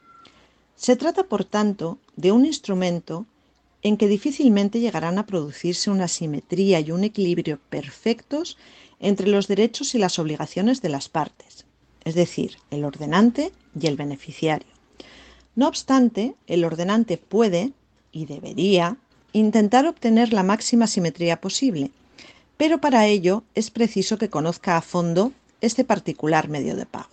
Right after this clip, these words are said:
Según el artículo cuatro de las reglas y usos de la Cámara de Comercio Internacional, el crédito,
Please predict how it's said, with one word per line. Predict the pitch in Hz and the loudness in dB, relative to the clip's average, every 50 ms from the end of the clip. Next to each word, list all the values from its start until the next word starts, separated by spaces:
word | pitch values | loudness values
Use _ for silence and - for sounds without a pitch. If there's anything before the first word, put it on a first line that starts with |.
| _ _ _ _ _ _ _ _ _ _ _ _ _ _ _ _ _ _ _ _ _ _ _ _ - - - - - - _ _ _ _ _ _ _ | _ _ _ _ _ _ _ _ _ _ _ _ _ _ _ _ _ _ _ _ _ _ _ _ -20 -20 -20 -20 -20 -20 _ _ _ _ _ _ _
Según | - - 233 220 226 285 330 | -4 0 0 4 4 4 4
el | 381 381 311 | 4 4 4
artículo | 233 - - 226 208 - 196 175 160 160 | 2 0 -2 -4 0 2 2 2 2 2
cuatro | - - 208 214 202 - - - - - _ _ - | 0 0 0 0 0 -2 -6 -10 -10 -12 _ _ -8
de | - 165 175 | -2 0 0
las | 165 151 151 151 | 2 0 0 0
reglas | 175 190 185 190 175 180 - - | 0 0 0 0 -2 -2 0 0
y | 196 | 0
usos | 196 185 - 139 139 - | 0 0 -2 -6 -8 -8
de | 156 | -6
la | 151 151 | -8 -8
Cámara | - - 175 175 175 160 160 | -6 -4 -2 -2 0 0 0
de | 156 - | -2 -4
Comercio | - - 160 160 165 151 - - 160 | -6 -6 -6 -6 -6 -6 -6 -8 -8
Internacional, | 143 147 156 151 160 160 - - 175 175 196 196 185 180 208 262 _ _ _ - - _ _ _ _ _ _ _ _ _ _ _ - | -6 -6 -6 -6 -6 -6 -6 -4 -2 0 2 2 2 0 -2 -6 _ _ _ -20 -20 _ _ _ _ _ _ _ _ _ _ _ 0
el | 202 220 220 | 0 0 2
crédito, | - 269 285 311 285 269 226 226 - 202 226 277 381 | 2 2 4 4 4 4 2 2 0 -2 0 -2 -2